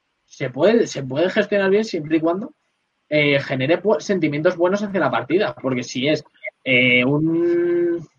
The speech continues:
un completo suplicio, que no me sale la palabra, eh, todo el rato con el sistema en la mano,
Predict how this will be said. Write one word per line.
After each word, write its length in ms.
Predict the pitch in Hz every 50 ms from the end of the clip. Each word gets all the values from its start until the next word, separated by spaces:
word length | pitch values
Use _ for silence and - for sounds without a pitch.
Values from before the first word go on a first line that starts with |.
| _ _ _ - _ _ _ _ _ _ _ _ _ _ _ _
un 260 | - 160 170 175 175 160
completo 1500 | 180 175 165 156 170 170 180 156 165 170 170 165 165 165 165 165 165 165 165 165 165 165 165 165 165 165 160 160 156 _ _ _ _ _ _ _ _ _ _ _ _ _ _ _ _ _ _ _ _ _ _ _ _
suplicio, 880 | - - - 170 147 165 190 214 202 - 156 139 123 117 117 120 - _ _
que 60 | - 120
no 80 | -
me 60 | 151
sale 180 | 143 156 156 156
la 120 | 156 156
palabra, 440 | 151 156 170 175 156 131 - - - -
eh, 560 | - 120 117 120 120 120 120 120 120 120 123 _
todo 200 | - 151 156 156
el 60 | 156
rato 260 | 160 170 175 156 143
con 120 | 127 131 127
el 120 | 127 127
sistema 340 | 127 131 120 - - - 160
en 60 | 160
la 80 | 160 160
mano, 380 | 175 180 180 185 202 247 -